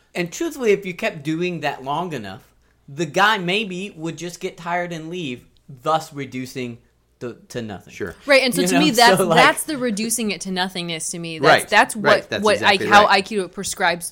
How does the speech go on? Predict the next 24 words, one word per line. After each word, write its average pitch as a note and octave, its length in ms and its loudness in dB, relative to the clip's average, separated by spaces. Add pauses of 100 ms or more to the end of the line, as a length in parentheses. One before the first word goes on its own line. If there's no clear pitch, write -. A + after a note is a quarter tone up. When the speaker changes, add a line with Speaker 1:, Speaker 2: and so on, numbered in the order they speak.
Speaker 3:
to F3 180 -8
reduce F3 600 -8
an F3 140 -12
attack. - 320 2
Speaker 2:
Right. - 180 -4
Not F3 180 8
Speaker 3:
Like, - 20 -2
you F3 60 8
know? F#3 100 -2
Speaker 2:
because E3+ 180 4
you C#3 80 -6
shoot C#3+ 260 -2
a B2 60 2
lightning A#2+ 460 2
Speaker 1:
Right. A#2+ 80 -6
Speaker 2:
bolt G#2+ 260 -2
of G2+ 80 -4
Speaker 1:
It's, F3 160 0
Speaker 2:
chi D3 220 -2
or - 20 2
Speaker 1:
it's, F3 120 2
Speaker 2:
something, F#2 300 -8
like D#3+ 80 -2
Speaker 1:
um, B2 560 -2